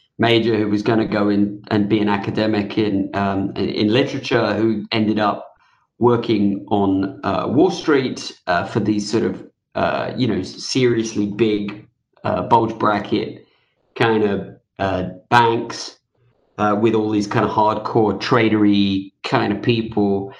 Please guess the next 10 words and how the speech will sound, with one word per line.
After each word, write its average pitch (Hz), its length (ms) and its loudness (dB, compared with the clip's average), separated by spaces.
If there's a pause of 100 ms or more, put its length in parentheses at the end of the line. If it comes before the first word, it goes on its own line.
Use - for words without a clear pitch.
(120)
So 143 120 4
I've 165 180 6
never 156 240 4 (140)
really 117 200 2
felt - 800 -2
like 107 200 0
I 104 80 0
fit - 520 -4
in 104 540 2 (320)
anywhere. 208 420 4